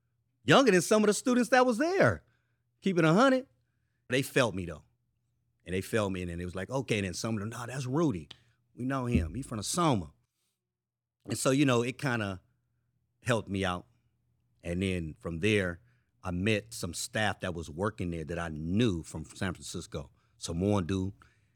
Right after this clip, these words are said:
his name was Leite, Samoan dude. He was, like, six four,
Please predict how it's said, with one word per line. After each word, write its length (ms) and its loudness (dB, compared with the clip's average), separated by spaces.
his 120 -16
name 160 -2
was 120 -8
Leite, 520 -2
Samoan 560 0
dude. 200 -6
He 60 -18
was, 100 -16
like, 220 -16
six 480 -6
four, 480 0